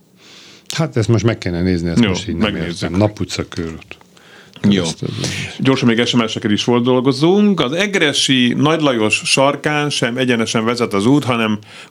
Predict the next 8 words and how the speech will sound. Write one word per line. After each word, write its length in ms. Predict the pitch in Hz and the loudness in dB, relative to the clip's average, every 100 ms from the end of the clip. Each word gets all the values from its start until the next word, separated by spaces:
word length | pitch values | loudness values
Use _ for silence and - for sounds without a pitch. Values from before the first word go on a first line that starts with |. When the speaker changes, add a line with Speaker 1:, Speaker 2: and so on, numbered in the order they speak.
| - | -2
Speaker 2:
kurblival 680 | 165 160 139 117 107 113 | 6 6 6 2 2 2
a 100 | 110 | 2
kifelé 420 | - 123 117 101 98 | 0 0 0 -2 -2
vezető 440 | 104 98 107 95 | 0 -2 -2 0
oldal. 180 | 95 160 | 4 4
Speaker 1:
Kurfli. 540 | 190 175 - 139 120 98 | 4 2 0 2 2 2
Speaker 2:
Tudom, 320 | 117 104 98 | 0 0 0
igen. 260 | 95 95 | -2 0